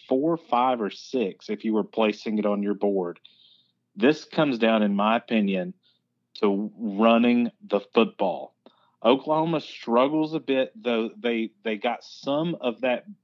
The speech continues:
going a little bit versus Kansas State. I'm wondering how much of that is Kansas State just kind of struggling to find an identity this year. But this is something that Texas is great, great at.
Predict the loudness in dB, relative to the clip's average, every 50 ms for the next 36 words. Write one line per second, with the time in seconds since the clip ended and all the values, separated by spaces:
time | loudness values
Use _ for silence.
0 | -14 -6 -2 -2 0 0 0 -2 -2 -2 -2 -2 -2 -4 -4 -2 -4 -4 -4 -4
1 | -4 -6 -6 -6 -10 -20 -20 -14 -8 -4 -4 -2 -2 -2 -4 -6 -8 -8 -6 -2
2 | 0 0 0 0 -2 -4 -10 -18 -20 -20 -20 -20 _ _ -2 0 2 4 4 4
3 | 4 4 4 4 4 2 2 2 2 2 4 4 4 2 0 -2 -6 -4 0 2
4 | 2 2 2 0 -2 -4 -4 -6 -10 _ -10 -4 -2 0 0 0 -2 -2 -2 -2
5 | -2 -2 -2 -4 -8 -10 -12 -14 -18 -8 -4 -4 -2 -2 -4 -8 _ _ _ _
6 | _ _ _ _ -20 -20 -18 0 4 4 6 6 4 4 2 2 2 2 0 -2
7 | -2 0 2 2 4 2 2 0 -2 -2 -4 -4 -4 -2 -4 -4 -4 -4 -6 -8
8 | -8 -8 -10 -10 -10 -10 -8 -6 -6 -6 -6 -8 -10 _ _ _ _ _ _ _
9 | _ -2 -2 -2 0 2 2 2 2 2 0 0 0 0 0 0 0 0 0 0
10 | 0 -2 -2 -2 -2 -6 -8 -12 -12 -2 0 2 2 2 0 -6 -12 -12 -12 -12
11 | -16 -12 -8 -6 -6 -6 -6 -8 -12 -12 -10 -6 -4 -2 0 0 2 2 2 0
12 | 0 -4 -8 -12 -18 -20 _ _ _ _ _ -16 -14 -8 -4 -2 0 2 4 4
13 | 6 6 4 4 2 0 -4 -10 -10 -8 -8 -8 -10 -12 _ -20